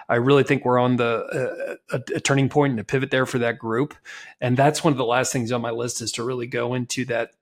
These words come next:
that summit strong with all the challenges that we've all brought to the table and are working on as a, individually as a group, and seeing that come together as a power, uh, is, is also on my list.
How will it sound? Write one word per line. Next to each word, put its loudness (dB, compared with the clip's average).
that -2
summit 2
strong 2
with 0
all 6
the 2
challenges 2
that 0
we've -2
all 2
brought 0
to 0
the -6
table 2
and 2
are 2
working 0
on 4
as 4
a, 2
individually 6
as 6
a 4
group, 4
and 2
seeing 4
that 2
come 4
together 4
as -2
a -2
power, 4
uh, 2
is, 4
is 0
also 4
on 0
my 0
list. -4